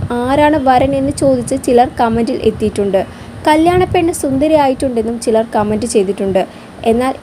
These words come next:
ഇതൊരു ഫോട്ടോഷൂട്ടിന്റെ ഭാഗമായി എടുത്ത ചിത്രങ്ങളാണ്. സെലിബ്രിറ്റി ഡിസൈനറായ നിതിൻ സുരേഷാണ് വീണയെ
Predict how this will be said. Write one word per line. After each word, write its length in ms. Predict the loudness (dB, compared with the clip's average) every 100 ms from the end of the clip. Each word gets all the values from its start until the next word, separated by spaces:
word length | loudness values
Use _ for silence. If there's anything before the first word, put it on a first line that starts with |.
| -2
ഇതൊരു 240 | 2 0 2
ഫോട്ടോഷൂട്ടിന്റെ 760 | 2 4 2 0 -2 0 0 2
ഭാഗമായി 420 | 0 -2 -4 -2 -2
എടുത്ത 160 | -2 -4 -4
ചിത്രങ്ങളാണ്. 600 | -4 -2 0 0 0 -4 -8 -12 -2
സെലിബ്രിറ്റി 520 | 2 2 2 -2 0 -2
ഡിസൈനറായ 600 | -2 -2 -2 0 0 0 0 -2 -2
നിതിൻ 280 | 0 0 0
സുരേഷാണ് 580 | 0 0 0 0 0 0
വീണയെ 300 | 0 2 2